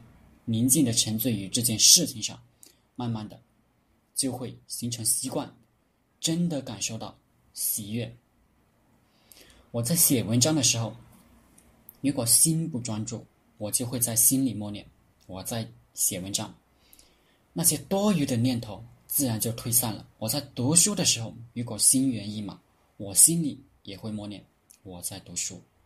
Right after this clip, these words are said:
其他没有用的念头也会退散，这样人就能专注在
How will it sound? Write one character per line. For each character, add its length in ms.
其 200
他 140
没 240
有 160
用 220
的 100
念 220
头 180
也 160
会 120
退 140
散， 260
这 140
样 180
人 320
就 120
能 220
专 260
注 140
在 220